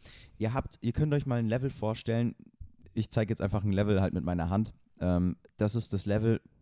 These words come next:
das ihr habt mit eurem dreißigsten Lebensjahr. Sagen wir mal, dass wir mal diesen Marker haben, ab dem Punkt, ab dem euer Körper tendenziell abbaut. So.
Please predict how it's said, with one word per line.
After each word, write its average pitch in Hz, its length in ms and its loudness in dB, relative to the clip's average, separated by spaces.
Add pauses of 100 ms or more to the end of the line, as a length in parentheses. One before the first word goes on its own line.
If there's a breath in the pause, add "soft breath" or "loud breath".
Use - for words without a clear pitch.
das 92 240 -4
ihr 90 140 -2
habt - 260 -6
mit 95 280 -2
eurem 92 280 2
dreißigsten 95 540 -4
Lebensjahr. 85 380 -2
Sagen 104 160 0
wir 113 60 2
mal, 101 200 0 (320 soft breath)
dass 101 180 -2
wir 101 100 2
mal 95 200 2
diesen 92 400 -2
Marker 92 340 0
haben, 92 220 2
ab - 240 -6
dem 98 160 2
Punkt, - 400 -2
ab - 160 -4
dem 95 300 -2 (260)
euer 92 240 2
Körper 98 340 -2
tendenziell 90 480 -2
abbaut. - 520 -8
So. - 240 -6